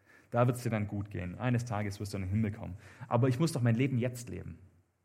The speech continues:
Ja, vielleicht kommt irgendwann der Himmel, vielleicht kommt er auch nicht. Aber mein Leben ist doch jetzt.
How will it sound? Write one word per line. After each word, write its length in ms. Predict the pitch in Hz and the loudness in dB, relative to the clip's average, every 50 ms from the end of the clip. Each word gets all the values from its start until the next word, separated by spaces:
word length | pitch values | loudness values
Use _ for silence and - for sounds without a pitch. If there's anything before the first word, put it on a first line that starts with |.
| _ _ _ _ _ _ _ _ _ _ | _ _ _ _ _ _ _ _ _ _
Ja, 200 | - 110 135 160 | 0 2 2 2
vielleicht 360 | 127 - 131 127 131 156 - - | 2 2 4 6 6 6 4 2
kommt 160 | 151 156 147 | 0 0 2
irgendwann 300 | - 131 127 127 120 113 | 2 0 2 2 4 4
der 80 | 110 | 6
Himmel, 260 | 113 160 185 180 170 160 | 6 6 6 6 4 2
vielleicht 240 | - 123 110 104 | 2 0 -2 -2
kommt 180 | - 127 120 117 | 2 2 2 4
er 80 | 113 101 | 4 4
auch 140 | 101 - | 2 2
nicht. 380 | - 156 196 208 - - - - - - _ _ _ _ - _ | 0 0 0 0 -2 -4 -16 -18 -20 -20 _ _ _ _ -20 _
Aber 220 | - - 110 120 120 | -8 -4 0 4 4
mein 180 | 120 127 156 | 6 6 6
Leben 220 | 151 147 156 143 135 | 4 4 4 4 2
ist 180 | 123 123 123 | 0 -2 -4
doch 100 | 104 104 | -8 -10
jetzt. 540 | - - 131 131 - - - - - - - | -8 -6 -6 -8 -8 -8 -14 -16 -16 -18 -20